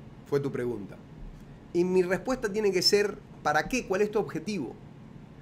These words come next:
Porque si vos no tenés un objetivo claro, ¿comer proteína con carbohidratos se puede? Sí, se puede. No hay ningún problema. ¿Poder comer proteína solo?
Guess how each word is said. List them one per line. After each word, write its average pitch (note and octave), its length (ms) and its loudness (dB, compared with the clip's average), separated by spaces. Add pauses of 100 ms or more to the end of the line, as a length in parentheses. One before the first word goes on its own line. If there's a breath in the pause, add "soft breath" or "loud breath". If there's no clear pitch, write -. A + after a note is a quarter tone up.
(140)
Porque D3 240 -2
si E3+ 160 -2
vos G#3+ 180 4
no A#3+ 140 2
tenés A3 260 2
un G#3+ 80 0
objetivo F#3+ 500 0
claro, A#3+ 520 2 (760)
¿comer G#3+ 380 2
proteína F#3+ 580 0
con F#3 140 2
carbohidratos G3 640 2
se F#3+ 80 0
puede? F#4 360 0
Sí, F#4+ 220 2
se E4+ 100 -4
puede. - 380 -4 (280)
No E3 80 -6
hay C#3+ 60 -2
ningún D3 220 0
problema. F4+ 400 0 (1120)
¿Poder F#3+ 280 6
comer F#3+ 320 4
proteína F#3+ 460 4
solo? F4 420 2